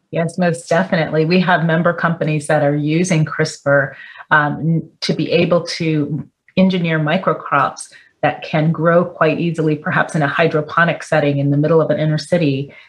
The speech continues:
and deliver more nutritious, more taste appealing, um, more protein rich, uh, produce to inner city markets. And, and it's those types of building blocks that are so critical. And we're so pleased to have,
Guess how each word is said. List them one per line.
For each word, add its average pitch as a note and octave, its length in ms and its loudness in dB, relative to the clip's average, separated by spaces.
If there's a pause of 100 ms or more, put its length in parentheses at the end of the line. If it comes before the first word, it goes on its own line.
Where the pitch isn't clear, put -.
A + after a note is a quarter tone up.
(140)
and D#3+ 180 4
deliver D#3 720 2
more E3+ 380 2
nutritious, D#3 720 -2
more E3 220 2
taste - 640 -4 (220)
appealing, D#3 720 2 (280)
um, E3 280 2
more E3+ 260 2
protein D#3+ 680 -2
rich, - 540 -6 (200)
uh, D#3 260 2
produce D#3+ 840 -2
to - 160 -8
inner E3 260 2
city D#3 260 -2
markets. D3 460 -2
And, D3 280 -2
and E3 200 0
it's - 200 -6
those F#3+ 340 0
types - 360 -4
of D3 120 -10
building D#3+ 320 2
blocks C#3+ 280 0
that D3 100 0
are C#3 80 -2
so C#3+ 180 -2
critical. E3+ 440 0
And C#3+ 120 0
we're C#3 80 0
so D#3 280 0
pleased C#3+ 400 -2
to - 40 -10
have, C#3 280 -4